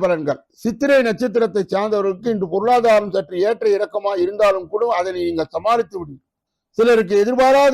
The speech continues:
இடத்தில் இருந்து கூட தக்க சமயத்தில் உதவிகள் கிடைக்கப்பெறும். சுவாதி நட்சத்திரத்தை சார்ந்தவர்களுக்கு கணவன் மனைவிக்கு இடையே அவ்வப்போது சின்ன சின்ன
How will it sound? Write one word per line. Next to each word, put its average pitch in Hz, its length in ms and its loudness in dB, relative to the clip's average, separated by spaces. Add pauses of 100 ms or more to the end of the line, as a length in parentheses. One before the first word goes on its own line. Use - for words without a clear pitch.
இடத்தில் 214 340 0
இருந்து 202 260 -2
கூட 220 80 0 (180)
தக்க 185 280 -8
சமயத்தில் 220 520 -4
உதவிகள் 208 440 0
கிடைக்கப்பெறும். 165 480 -8 (1000)
சுவாதி 269 300 2 (120)
நட்சத்திரத்தை 214 680 -2
சார்ந்தவர்களுக்கு 196 580 -2 (140)
கணவன் 233 340 -4
மனைவிக்கு 208 440 -4 (100)
இடையே 202 320 0 (640)
அவ்வப்போது 262 580 4 (100)
சின்ன 254 220 0
சின்ன 240 120 0